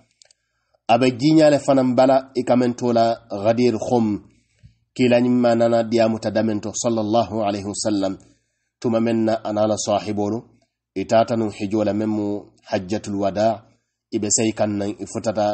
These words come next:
eh, wo jima, jinyama, kilanyim ma anala sahibolu ye fonyon ninge, a wulta alote kono adiyamute.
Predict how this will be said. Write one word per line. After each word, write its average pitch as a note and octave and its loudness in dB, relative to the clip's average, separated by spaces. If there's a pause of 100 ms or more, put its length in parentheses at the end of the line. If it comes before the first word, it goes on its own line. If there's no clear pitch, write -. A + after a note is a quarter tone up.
(720)
eh, G2 4
wo G#2 -4
jima, A2 2
jinyama, G#2+ -2
kilanyim A2 -2
ma G#2 0
anala G2+ -4
sahibolu G2+ -4
ye G2 -2
fonyon A2 -2
ninge, G#2 -2 (640)
a G#2 2
wulta A#2+ 2
alote A2 -2
kono G#2 -4 (160)
adiyamute. F#2+ -2